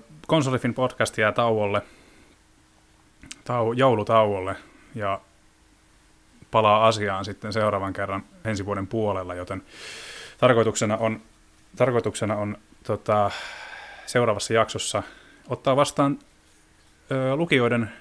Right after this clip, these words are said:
kysymyksiä. Ja tuota, siitä,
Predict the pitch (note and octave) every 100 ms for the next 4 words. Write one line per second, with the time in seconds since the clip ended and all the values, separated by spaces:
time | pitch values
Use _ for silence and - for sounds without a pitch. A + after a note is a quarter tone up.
0 | - - A#2+ F#2 - F2 E2+ - - -
1 | - - - - - _ - F2+ - F#2
2 | F2+ G2 F#2+ - _ _ _ _ _ _
3 | _ - - - - - - _ - -
4 | - D#3 C#3 A#2+